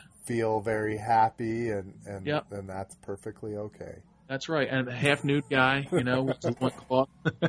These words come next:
Speaker 2: Now, I, you know what it was with him too? It was the mini comic that came with him. You know, reading that as a kid,
Speaker 1: Yeah.
Speaker 2: you just,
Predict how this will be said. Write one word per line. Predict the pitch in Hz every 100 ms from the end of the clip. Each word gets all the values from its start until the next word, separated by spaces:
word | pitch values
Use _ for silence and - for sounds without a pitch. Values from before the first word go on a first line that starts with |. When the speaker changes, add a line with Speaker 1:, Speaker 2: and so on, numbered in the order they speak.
| - - - 156 - - - - - - - - -
Speaker 2:
Now, | 147 147
I, | 202
you | 220 294
know | 302
what | 254
it |
was | 214 208
with | 185
him | 185
too? | 175 185 175
It |
was | 139 - _ 147
the |
mini | 151 185 214
comic | - 127 117 110
that | 113
came | - 110
with | 107 -
him. | 98 98
You |
know, | 123 123 123 - - - -
reading | 131 135 131
that | 123 117
as | 117
a | 113
kid, | - 147 131 117 113 - -
Speaker 1:
Yeah. | 90 135
Speaker 2:
you |
just, | 123 156 151